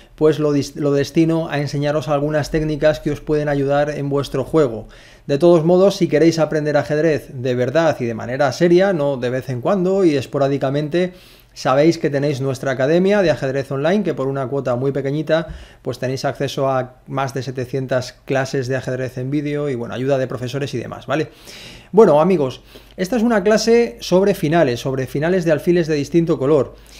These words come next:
Lo que suele decir la teoría, o lo que dice la teoría, mejor dicho, es que en aquellas posiciones en, en las que nos encontramos en un final con alfiles de distinto color,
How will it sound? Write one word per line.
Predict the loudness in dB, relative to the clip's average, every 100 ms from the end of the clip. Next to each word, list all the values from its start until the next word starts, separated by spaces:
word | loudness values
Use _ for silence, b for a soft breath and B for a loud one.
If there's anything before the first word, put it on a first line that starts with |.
| B B
Lo | -2 -2
que | 2
suele | 4 6
decir | 4 4
la | 4 6
teoría, | 4 6 6 4 2
o |
lo | 2
que | 2
dice | 2 2
la | 0
teoría, | 2 6 8 6
mejor | 2 -2 -2
dicho, | 0 0
es | -2
que | -2 0 0 -2 -10
en | -8 -4
aquellas | 0 0 0
posiciones | -2 -2 0 0 0 0
en, | -2 -4
en | -4 -2
las | -2 -4 -14 -10
que | -4 -2 -2 -4 -8
nos | -8 -6
encontramos | -6 -6 -4 -2 0 0
en | -2
un | -2
final | -2 -2 -2
con | 0
alfiles | -2 -2 -2 -2
de | -2
distinto | -2 -4 -4 -2
color, | 0 0 0